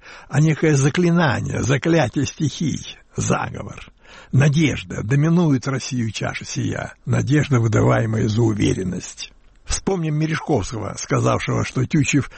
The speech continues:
нигилист, в сравнении с которым интеллигентские идолы — малые ребята. Настоящий метафизический, а не естественно-научный нигилист базаровского типа. Это человек, не верящий в конечное торжество добра. Он видит в человеке, в истории, скорее торжествующее зло,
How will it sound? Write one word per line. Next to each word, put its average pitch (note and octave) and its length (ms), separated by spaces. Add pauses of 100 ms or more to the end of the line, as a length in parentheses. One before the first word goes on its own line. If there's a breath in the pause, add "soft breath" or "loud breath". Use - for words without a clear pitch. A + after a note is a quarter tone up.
(140 loud breath)
нигилист, C3 720
в - 60
сравнении B2 460
с G#2+ 100
которым C#3+ 460
интеллигентские B2 760
идолы — B2+ 340
малые B2+ 400
ребята. B2+ 600 (200)
Настоящий C3+ 760
метафизический, B2 1040 (280 loud breath)
а B2+ 260
не B2+ 200
естественно-научный C3+ 1160
нигилист A2 580
базаровского A2 720
типа. G2+ 440 (400 loud breath)
Это A#2+ 240
человек, C3+ 420
не B2+ 160
верящий A#2+ 540 (160 soft breath)
в - 100
конечное B2 540
торжество B2 580
добра. B2 520
Он A2+ 180
видит B2+ 260
в - 40
человеке, B2+ 600
в A#2 80
истории, C3+ 440
скорее B2 420
торжествующее B2+ 840
зло, C3 380